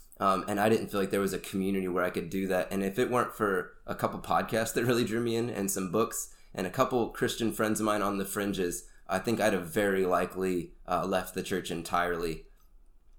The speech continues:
So yeah, if you're in a place where you can, can influence that culture, foster your church into a place where questions are allowed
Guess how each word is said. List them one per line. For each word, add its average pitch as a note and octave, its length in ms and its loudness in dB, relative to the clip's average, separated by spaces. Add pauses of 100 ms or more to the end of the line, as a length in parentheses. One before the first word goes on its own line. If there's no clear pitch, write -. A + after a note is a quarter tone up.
(320)
So A#2 180 0
yeah, G2+ 400 2
if G2+ 120 -8
you're B2+ 120 0
in B2 60 -2
a A2+ 60 -2
place A2 280 -2
where G2+ 100 0
you G2+ 100 -2
can, F#2+ 260 -4
can F#2+ 220 -4
influence G2 460 -2
that E2 160 -4
culture, F#2 440 -4 (280)
foster A#2+ 420 0
your G#2 160 2
church G2 260 0
into F#2 220 0
a F2+ 60 -4
place F2+ 300 -4
where F2+ 100 -4
questions G2 600 -4
are F2 180 0
allowed E2+ 540 0